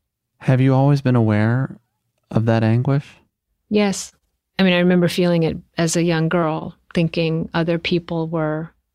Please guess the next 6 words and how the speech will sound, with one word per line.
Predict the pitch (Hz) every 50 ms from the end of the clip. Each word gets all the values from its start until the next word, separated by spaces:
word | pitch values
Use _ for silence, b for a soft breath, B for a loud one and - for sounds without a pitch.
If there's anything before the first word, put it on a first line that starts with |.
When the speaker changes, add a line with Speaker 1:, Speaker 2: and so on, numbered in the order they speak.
| _ _ -
Speaker 2:
doing | 165 185 180 170 165 170 160 156 165 160 160 175 170 - _ _ _ _ _ _ _ _ -
and | 175 170 165 160
speaking | - - - - 180 170 - - 175 165 160 160 156 156 151 160 165 - _ _ _ _ _ _ _ _ _ _ _ _
and | - 170 160 160 160 160 160 160 - - - - _ _ _ _
performing | - 180 170 - - 185 175 170 165 160 156 156 156 156 156 156 160 160 160
and | 160 156 156 160 160 160 -